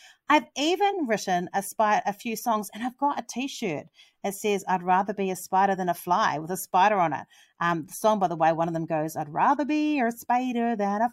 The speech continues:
fly." Um, it's pretty good. You can check it out on my YouTube channel. All right, so I've now gone full committed mode about writing a whole book about it. Our expression of our thoughts through words and images is how we spin our threads from the radius of our web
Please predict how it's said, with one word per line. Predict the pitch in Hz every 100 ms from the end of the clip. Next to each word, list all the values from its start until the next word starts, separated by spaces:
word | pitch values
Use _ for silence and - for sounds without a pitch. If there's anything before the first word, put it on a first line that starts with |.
| _
fly." | 165 165 165 151 165 165 165 156 - - - -
Um, | 156 156 151
it's | 185 - -
pretty | - 170
good. | 165 160 151 -
You | 156
can | 165
check | 160
it | 160
out | 151
on | 151
my | 139
YouTube | 131 131 165
channel. | - - 127 - - 269
All | 294
right, | 302 277 -
so | - 285 -
I've | 294
now | 285 311 381
gone | 415 339 262
full | - 269 269
committed | 269 254 226 220
mode | 196 175 160 156
about | - 208 190 170
writing | 180 185 190
a | 170
whole | - 185 185
book | 180 180
about | 175 147 147 135
it. | 87 - _
Our | 208 208 -
expression | - - 240 247 349
of | 349
our | 330 -
thoughts | 262 233 - -
through | - 196
words | 180 214 202
and | 185 -
images | 320 294 202 190
is | 220 -
how | - 262
we | 339
spin | 381 - - 277
our | 277 233 -
threads | - 320 247 170
from | - 208
the | 202
radius | 185 262 302 220 -
of |
our | 202 190
web | 202 196